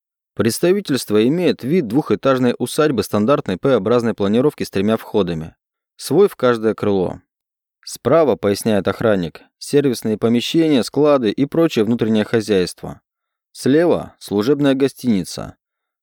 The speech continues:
А вот центральное крыло как раз и предназначено для общения с простыми смертными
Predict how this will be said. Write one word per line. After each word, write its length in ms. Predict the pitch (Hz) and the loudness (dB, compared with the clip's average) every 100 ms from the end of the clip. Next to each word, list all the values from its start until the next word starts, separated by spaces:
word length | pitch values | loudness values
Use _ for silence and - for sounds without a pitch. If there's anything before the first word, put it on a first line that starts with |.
| - | -2
А 120 | 90 | 0
вот 120 | 104 | 0
центральное 640 | - 123 123 170 170 139 | 0 -2 2 2 2 0
крыло 340 | 113 131 131 123 | 2 2 2 2
как 240 | 101 92 | -2 0
раз 260 | 123 185 156 | 0 0 0
и 60 | |
предназначено 720 | 107 98 101 101 131 160 123 | -2 -2 -2 0 0 0 -2
для 140 | 95 92 | 0 0
общения 420 | 90 - 165 135 | 0 -2 0 -2
с 80 | - | -2
простыми 400 | - - 151 143 | -4 -2 0 0
смертными 720 | 127 131 127 101 95 82 78 | 0 0 0 0 -6 -8 -10